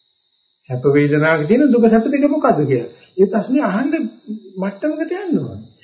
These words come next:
එයා අහන්නේ ලාභ සත්කාර අපේක්ෂාවෙන් නෙවෙයි.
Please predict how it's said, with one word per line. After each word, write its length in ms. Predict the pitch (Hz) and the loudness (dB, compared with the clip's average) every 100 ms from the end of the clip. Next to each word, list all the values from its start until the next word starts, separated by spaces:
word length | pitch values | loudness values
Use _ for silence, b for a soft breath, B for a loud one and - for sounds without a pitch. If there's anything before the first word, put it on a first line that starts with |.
| B | B
එයා 320 | 127 170 254 320 302 | -8 -4 -4 -4 0
අහන්නේ 480 | 226 285 302 311 330 - _ _ | 2 4 4 4 0 -10 _ _
ලාභ 280 | 190 185 185 | -6 -4 -2
සත්කාර 380 | 165 - 185 175 | -4 -4 -4 -4
අපේක්ෂාවෙන් 540 | 175 170 175 151 131 | -4 -10 -8 -8 -8
නෙවෙයි. 280 | 117 101 | -12 -16